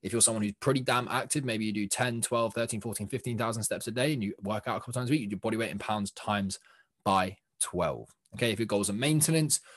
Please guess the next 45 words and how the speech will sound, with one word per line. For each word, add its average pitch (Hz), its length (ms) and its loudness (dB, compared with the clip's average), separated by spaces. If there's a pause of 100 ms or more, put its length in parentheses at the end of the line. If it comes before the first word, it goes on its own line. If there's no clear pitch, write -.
(140)
you'll 113 100 0
do 107 100 2
your 104 120 2
body 104 180 4
weight 101 120 0
in 95 60 -6
pounds 98 280 -2
times 101 240 -2
fourteen 196 400 -2
to 185 100 -4
sixteen. 139 580 4 (360)
And 104 120 0
if 107 160 -4
your 104 140 -2
goals 101 320 0
is 101 220 -4
to 104 160 -2
gain 113 400 0
lean 101 180 0
muscle, 123 320 4
I 95 60 -2
would 92 80 -4
do 95 80 -4
your 98 80 -2
body 98 200 0
weight 98 160 -2
in 95 100 -6
pounds 101 340 -2
times 95 240 -2
sixteen - 440 -2
to - 140 -12
eighteen. 95 460 -4
I'm 98 80 -4
gonna 104 100 0
try 110 200 2
and 104 80 -2
keep 107 200 -4
this 104 140 -4
podcast 98 420 -2
more 110 180 2
about 104 180 2
the - 60 -6
fat 92 240 -2
loss 90 140 -2
space, - 380 0